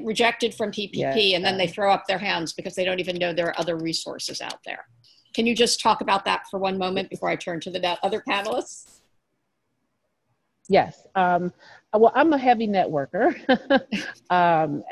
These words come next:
Speaker 2: but I, you know, have relationships with, you know,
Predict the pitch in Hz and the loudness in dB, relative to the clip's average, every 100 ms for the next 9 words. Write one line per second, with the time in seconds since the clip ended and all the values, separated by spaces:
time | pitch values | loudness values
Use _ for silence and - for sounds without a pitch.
0 | 180 160 175 165 - 180 165 160 175 185 | 0 6 6 6 4 2 4 2 2 2
1 | 165 160 117 - 185 180 170 175 170 175 | 4 2 0 -4 -2 -2 -2 0 0 0
2 | 180 - 190 170 170 - 170 160 - 170 | -8 -10 -6 -6 -6 -10 -4 -4 -4 -8
3 | 160 135 | -8 -10